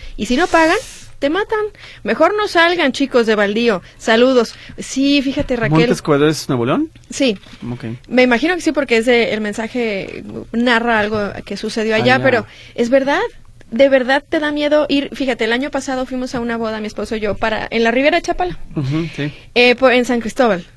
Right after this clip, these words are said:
Speaker 1: cerca de, em, San Luis Oyatlán.
Speaker 2: Ajá, ok.
Speaker 1: Y, eh, saliendo de la boda,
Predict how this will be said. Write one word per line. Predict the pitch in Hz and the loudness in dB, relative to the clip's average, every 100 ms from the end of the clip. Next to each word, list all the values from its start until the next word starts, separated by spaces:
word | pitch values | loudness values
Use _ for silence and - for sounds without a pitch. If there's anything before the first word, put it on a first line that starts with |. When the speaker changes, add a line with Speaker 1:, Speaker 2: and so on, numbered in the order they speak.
| - | -8
Speaker 1:
cerca | - 240 262 | -2 0 0
de, | 254 262 262 277 285 285 | 2 4 4 4 4 2
em, | 247 233 226 214 202 196 190 | 0 -2 -2 -2 -4 -6 -8
San | - 233 | -4 0
Luis | 220 | 2
Oyatlán. | 220 202 170 156 - - - | 0 -2 -4 -12 -14 -14 -6
Speaker 2:
Ajá, | 139 135 123 120 117 120 - - 170 175 - - | -4 -2 -2 -4 -4 -6 -8 -2 0 -2 -4 -10
ok. | 131 120 | -10 -4
Speaker 1:
Y, | 190 339 339 349 392 | 2 4 4 2 0
eh, | 269 262 254 254 | 2 4 4 2
saliendo | - 269 285 311 | 0 0 0 0
de | 370 | 0
la | 320 | 2
boda, | 277 262 254 | 2 2 0